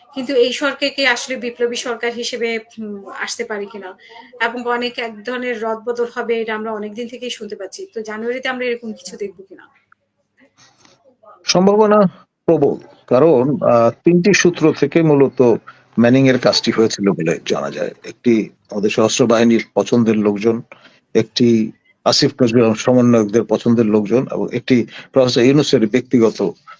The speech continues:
Speaker 2: আহ, সব-, সম্পর্কের ভিত্তিতে, আহ,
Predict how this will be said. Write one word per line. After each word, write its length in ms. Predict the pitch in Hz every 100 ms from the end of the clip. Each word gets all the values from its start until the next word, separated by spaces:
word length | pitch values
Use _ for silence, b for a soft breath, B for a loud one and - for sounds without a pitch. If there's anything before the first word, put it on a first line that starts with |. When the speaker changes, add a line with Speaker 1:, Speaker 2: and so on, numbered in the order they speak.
| _
Speaker 2:
আহ, 580 | 101 98 87 - - -
সব-, 380 | - 107 98 -
সম্পর্কের 840 | - - - 135 127 110 123 92
ভিত্তিতে, 500 | 82 117 120 - 87 - b b _
আহ, 360 | - 90 80 64